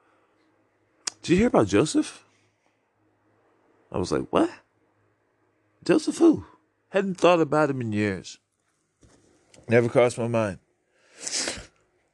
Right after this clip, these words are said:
Then she was like, uh, "Joseph from Redemption." I was like, "Oh. Dang, yeah, Joseph,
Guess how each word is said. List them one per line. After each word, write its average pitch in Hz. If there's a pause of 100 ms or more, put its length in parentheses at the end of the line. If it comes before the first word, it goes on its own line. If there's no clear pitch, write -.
(2250)
Then 143
she 131
was 123
like, 117
uh, 95 (1500)
"Joseph 165
from -
Redemption." 107 (2250)
I 107
was 120
like, 107
"Oh. 101 (1700)
Dang, 220
yeah, 233
Joseph, 254